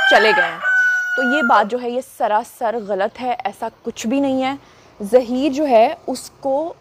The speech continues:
आपको पता है कि एफ़आईआर उसके ऊपर है,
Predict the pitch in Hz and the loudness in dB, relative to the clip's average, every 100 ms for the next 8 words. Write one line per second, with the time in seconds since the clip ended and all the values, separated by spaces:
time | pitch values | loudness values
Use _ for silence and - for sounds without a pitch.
0 | - 226 202 - 240 233 254 - - 220 | 0 2 2 -2 -8 -6 -6 -6 -6 -4
1 | 262 247 254 - 262 - 302 233 220 233 | -2 0 -2 -4 -12 -6 -6 -2 -2 0
2 | 226 254 | 0 -2